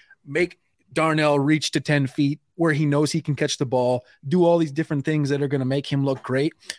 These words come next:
which is cool. Um, but then when you're talking to executives from the N F L and you say, "Damn, Darnell looks, he looked pretty good at the combine," they go, "Yeah, but he's not a game changer.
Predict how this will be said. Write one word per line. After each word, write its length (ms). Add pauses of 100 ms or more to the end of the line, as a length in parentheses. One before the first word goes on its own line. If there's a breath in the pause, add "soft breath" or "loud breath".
(100)
which 200
is 100
cool. 480 (320 soft breath)
Um, 420
but 160
then 160
when 100
you're 100
talking 380
to 360 (120)
executives 440
from 100
the 60
N 80
F 120
L 280
and 180
you 80
say, 420 (220 soft breath)
"Damn, 320
Darnell 460
looks, 220 (140)
he 120
looked 160
pretty 180
good 100
at 60
the 80
combine," 480
they 120
go, 300 (420)
"Yeah, 180
but 120
he's 120
not 140
a 40
game 280
changer. 500